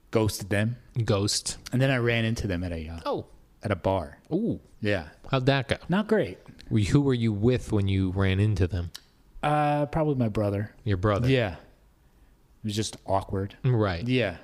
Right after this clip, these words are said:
Speaker 2: And did you, was she looking very pretty where you thought, "Hmm, that was a dumb move on my part"?
Speaker 1: No.
Speaker 2: Or confirmed for you?
Speaker 1: Yeah, confirmed. <laughs>
Speaker 2: Okay, perfect. Wow, even better.
Speaker 1: <laughs> And then it was a little crazy, so I think we left, went
Speaker 2: You and your
Speaker 1: somewhere
Speaker 2: brother
Speaker 1: else.
Speaker 2: did?
Speaker 1: Yeah,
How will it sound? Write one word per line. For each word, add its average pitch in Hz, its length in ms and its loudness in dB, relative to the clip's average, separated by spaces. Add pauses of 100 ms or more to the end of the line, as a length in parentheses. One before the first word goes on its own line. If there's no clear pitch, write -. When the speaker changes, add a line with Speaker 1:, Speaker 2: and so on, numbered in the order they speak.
(120)
Speaker 2:
And 101 160 2
did 95 200 0
you, 92 540 2
was 101 180 4
she 104 220 2
looking 98 360 0
very 92 240 -2
pretty 127 340 2
where 110 140 2
you 92 100 2
thought, 92 280 -2
"Hmm, 120 340 0 (400)
that 107 320 2
was 107 180 2
a 104 60 6
dumb 98 300 2
move 92 260 2
on 90 100 2
my 90 160 0
part"? 110 380 0 (100)
Speaker 1:
No. 165 420 2 (220)
Speaker 2:
Or 101 180 2
confirmed 101 600 0
for 90 180 -2
you? 80 140 -2 (100)
Speaker 1:
Yeah, 160 180 2
confirmed. - 480 -2
<laughs> - 40 2
Speaker 2:
Okay, 131 320 2
perfect. 120 420 0
Wow, 107 300 0
even 110 240 0
better. 101 280 4
Speaker 1:
<laughs> 90 200 2
And 196 120 2
then 165 200 2
it 147 80 0
was 120 160 -2
a 127 60 0
little 113 160 0
crazy, 113 400 -2
so 95 340 -4 (400)
I 110 80 -2
think 117 140 0
we 113 100 2
left, - 680 -4 (160)
went 107 160 0
Speaker 2:
You 120 80 4
and 110 100 4
your 98 80 2
Speaker 1:
somewhere 104 160 4
Speaker 2:
brother 107 60 2
Speaker 1:
else. 113 80 0
Speaker 2:
did? 131 100 2
Speaker 1:
Yeah, 107 160 -2